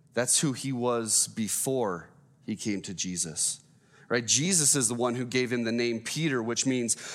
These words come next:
the rock, right? Or as his friends call him, Rocky. So he's Rocky now. However, when he denied Jesus,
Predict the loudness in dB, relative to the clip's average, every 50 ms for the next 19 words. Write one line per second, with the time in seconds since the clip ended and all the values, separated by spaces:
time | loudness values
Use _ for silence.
0 | -12 -10 -2 0 2 2 2 0 2 4 4 4 4 2 -2 -6 -10 -10 -10 -8
1 | -2 2 2 2 2 2 -2 -6 -14 -20 -6 _ -2 0 2 2 2 4 4 2
2 | 2 0 0 0 0 0 2 2 2 2 2 0 -4 -8 -8 -10 -18 -20 -20 _
3 | _ _ _ -4 -2 -2 -2 0 4 4 4 4 2 0 -2 -2 -2 0 -2 -4
4 | -6 -10 -12 -18 _ _ _ _ _ _ _ _ _ _ _ _ _ _ -6 0
5 | 2 2 4 4 2 2 2 0 0 0 -2 -2 -2 -4 -4 -2 0 0 2 2
6 | 2 2 2 2 2 0 0 -2 0 0 0 0 2 0 0 2 2 2 0 0
7 | 2 2 2 2 2 0 -4 -6